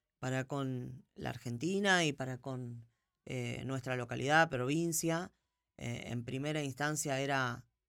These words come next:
tremendo lo que se avisoraba. Eh, pareciera que ahora esto pueda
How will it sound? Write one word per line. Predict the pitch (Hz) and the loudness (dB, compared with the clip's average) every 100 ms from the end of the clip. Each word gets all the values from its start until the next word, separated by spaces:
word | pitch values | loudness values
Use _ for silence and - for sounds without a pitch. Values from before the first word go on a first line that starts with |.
| _ _ | _ _
tremendo | 127 151 165 139 131 139 156 _ | -2 0 0 0 -2 -4 -10 _
lo | - 120 | -8 -8
que | 120 | -6
se | 120 123 | -6 -4
avisoraba. | 117 117 120 147 156 147 160 208 _ _ _ _ _ _ - | -4 -4 0 2 4 2 0 -8 _ _ _ _ _ _ -4
Eh, | 127 120 117 117 | -2 0 -2 -6
pareciera | - 107 117 - 147 147 | -6 -4 -4 -2 0 0
que | 135 | 0
ahora | 120 127 143 139 120 117 - _ _ _ _ _ _ _ | 0 0 2 2 0 -2 -12 _ _ _ _ _ _ _
esto | - 117 135 117 - | -10 -6 -6 -8 0
pueda | 147 147 135 117 117 | 4 6 6 4 -2